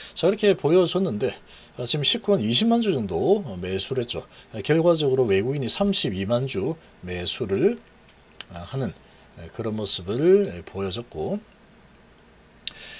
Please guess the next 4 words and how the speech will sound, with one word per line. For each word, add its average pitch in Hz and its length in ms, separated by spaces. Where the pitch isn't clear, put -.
에, 80 560
지금 202 240
시장의 214 1040
분위기로 147 680